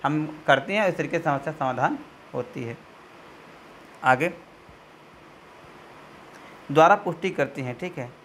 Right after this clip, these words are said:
लैंडल महोदय ने इस बारे में भी अपने कथन दिया, इनके कथन को भी देखते हैं कि लैंडल महोदय का क्या कहना है।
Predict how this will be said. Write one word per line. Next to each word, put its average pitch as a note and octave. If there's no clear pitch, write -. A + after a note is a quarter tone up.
लैंडल E3+
महोदय F#3
ने G3
इस F3
बारे D#3
में E3+
भी F3
अपने E3
कथन D#3+
दिया, D3+
इनके C#3+
कथन C3+
को C#3+
भी C#3
देखते B2+
हैं C#3
कि C#3
लैंडल C#3
महोदय C#3
का C#3+
क्या C3+
कहना B2
है। B2+